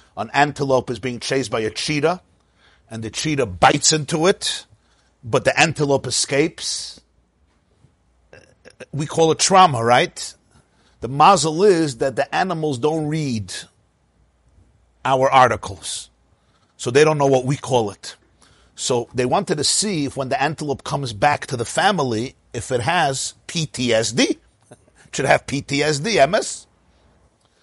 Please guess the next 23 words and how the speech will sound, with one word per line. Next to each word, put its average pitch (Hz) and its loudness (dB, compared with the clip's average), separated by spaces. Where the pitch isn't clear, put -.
So - -12
they 135 -2
noticed 180 4
something 165 0
fascinating. 113 0
I 104 -16
don't 131 -12
know 139 -8
if 139 -6
you 139 -6
ever 151 0
read 165 4
about 214 4
this. 131 -6
It's 156 -8
interesting. - -8
The 131 -2
antelope 160 2
gets 151 2
away 135 2
from 123 -8
the 113 -8
cheetah. 110 -6